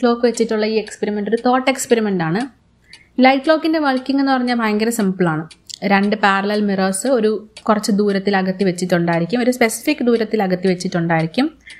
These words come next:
And അതിൻ്റെ അകത്ത് ഒരു ലൈറ്റ് ബീം, കുട്ടി ഒരു ലൈറ്റ് ബീം, ഒരു ball of light ആയിട്ട് കൺസിഡർ ചെയ്ത് കഴിഞ്ഞാൽ ഒരു മിററിൽ തട്ടി തിരിച്ച് അതേ മിററിൽ വന്ന് വീഴുമ്പോഴത്തേക്ക് നമ്മൾ അതിനെ വൺ സെക്കൻഡ് ആയിട്ട് കൺസിഡർ ചെയ്യും. So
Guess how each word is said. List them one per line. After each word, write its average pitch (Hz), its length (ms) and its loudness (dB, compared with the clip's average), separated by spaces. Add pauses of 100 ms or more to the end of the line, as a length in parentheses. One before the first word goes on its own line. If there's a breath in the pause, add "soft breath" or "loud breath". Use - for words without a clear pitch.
(460 loud breath)
And 214 180 2
അതിൻ്റെ 233 220 0
അകത്ത് 202 380 -2 (140)
ഒരു 254 120 4
ലൈറ്റ് 214 460 0
ബീം, 165 180 0 (360)
കുട്ടി 285 300 0
ഒരു 262 140 4
ലൈറ്റ് 202 300 0
ബീം, 196 300 0
ഒരു 208 60 2
ball 202 500 0
of 214 180 -6
light 190 240 -2
ആയിട്ട് 185 220 -2
കൺസിഡർ 185 420 0
ചെയ്ത് 175 140 0
കഴിഞ്ഞാൽ 170 320 0 (520)
ഒരു 277 200 4
മിററിൽ 220 340 -2 (100)
തട്ടി 233 460 -2 (260)
തിരിച്ച് 262 220 4
അതേ 240 280 0
മിററിൽ 220 380 -2
വന്ന് 202 220 -2
വീഴുമ്പോഴത്തേക്ക് 185 720 -2
നമ്മൾ 262 320 0
അതിനെ 208 180 -2
വൺ 202 240 0 (120)
സെക്കൻഡ് 190 500 -2
ആയിട്ട് 165 280 -4
കൺസിഡർ 233 380 0
ചെയ്യും. 165 260 -4 (840 loud breath)
So 320 140 6